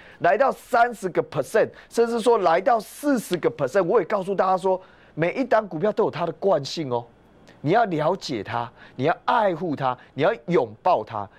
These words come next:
你不能随随便便都把它抛弃掉嘛。咬到大的，你要勇敢抱啊，摕到好牌你爱嘎得啊。所以呢，它在整理的过程之中，我没有放弃过它，哎。波段涨幅来到四十五趴，获利已经四十五个percent了。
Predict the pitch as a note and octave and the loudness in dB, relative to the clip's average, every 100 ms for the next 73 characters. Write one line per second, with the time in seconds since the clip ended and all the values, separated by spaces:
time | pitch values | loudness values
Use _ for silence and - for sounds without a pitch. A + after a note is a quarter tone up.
0 | - E3 E3+ C#4 G#3 F#3 - F#3 A3 F#3+ | -6 -4 0 0 0 -2 -4 -2 0 -2
1 | F3 A#3+ F3 G3 D#3 - B2 C#3+ - E3 | 0 0 0 0 -2 -2 -4 -4 -2 -2
2 | E3 - F#3 C3+ F3+ A2+ G#2+ - - - | -2 -6 -8 0 0 0 -4 -8 -12 -2
3 | F3+ E3+ E3 - D4 G#3 F#3 - G#3 E3 | 2 2 0 2 4 4 2 0 0 0
4 | D#3+ D3 C3+ F#3+ E3 D3+ F3+ - - A#2+ | -2 -2 0 0 2 0 -2 -2 -4 -4
5 | - _ A3 D#3+ C3 C3 B2 - - G3 | -8 _ 2 4 4 4 2 -4 -6 -2
6 | E3+ E3 D#3 A#3 A3+ D#3 F3 - E3+ D3+ | 2 2 4 2 2 0 0 0 -2 -2
7 | F#3 E3+ E3+ - C3+ A#2 A#2 G#2+ - - | -2 -2 -2 -2 0 2 2 0 -8 -20
8 | - B3+ C#4+ A#3+ A3+ - _ _ - - | 0 2 4 4 2 -4 _ _ -18 -18
9 | - A3 C4 C4 G#3+ A3 A#3+ F3 G#3 G#3+ | 0 4 4 2 2 0 2 0 2 2
10 | F#3 E3 E3 F#3+ B2+ C#3 G3 C#3+ F#3 C#3+ | 2 -2 -2 -2 0 0 0 0 -2 -4
11 | - D3+ C#3 A#2+ G#2 G#2 G2+ F#2+ - _ | -6 -4 0 0 0 -2 0 -2 -8 _
12 | _ _ _ _ - - G#3 A#3 B3+ A3 | _ _ _ _ -20 -4 0 2 2 0
13 | E3+ C#3+ C3 C3+ C#3+ F3 E3+ - A3+ F3 | -2 -2 -2 0 0 0 -4 -6 -4 -2
14 | D3+ D3+ G#2 C#3+ C3+ C#3 G#3 F#3+ E3+ D3+ | 0 0 0 -2 -2 0 0 0 -2 -6
15 | F#3 - G#3+ E3+ D#3+ C3 A#2+ A#2+ - D#3 | -10 -6 -4 0 0 0 -2 -4 0 0
16 | A2 | -2